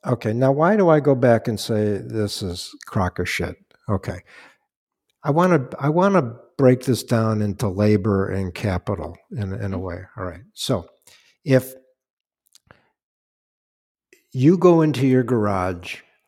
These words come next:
Speaker 1: and buy a bunch of widgets, and all of a sudden you turn your widget company in from a twenty dollar company to a twenty billion dollar company, good on you.
Speaker 2: Mm-hmm.
Speaker 1: Okay? It was your garage.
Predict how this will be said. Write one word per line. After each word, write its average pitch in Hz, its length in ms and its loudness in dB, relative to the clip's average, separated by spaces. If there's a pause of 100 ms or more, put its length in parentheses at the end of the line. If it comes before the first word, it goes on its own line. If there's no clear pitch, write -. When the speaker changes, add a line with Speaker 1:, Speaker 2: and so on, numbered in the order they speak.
(420)
Speaker 1:
and 104 420 -4
buy 117 200 2
a 123 80 2
bunch 107 340 -4
of 95 100 -10
widgets, 92 680 -2 (1120)
and 117 140 0
all 131 140 6
of 131 100 2
a 123 60 6
sudden 107 640 2 (140)
you 123 180 4
turn 127 380 0
your 107 160 2
widget 110 400 2
company 98 540 0
in 98 340 -2
from 101 320 -2
a 95 60 0
twenty 117 360 2
dollar 104 320 4
company 98 500 -2
to 95 200 -6
a 90 40 -6
twenty 104 340 0
billion 98 340 0
dollar 87 260 -6
company, 85 580 -14 (880)
good 139 220 4
on 110 220 2
you. 87 260 -6 (320)
Speaker 2:
Mm-hmm. 107 380 0
Speaker 1:
Okay? 110 340 0 (300)
It 120 80 2
was 110 200 0
your 143 140 4
garage. 120 760 2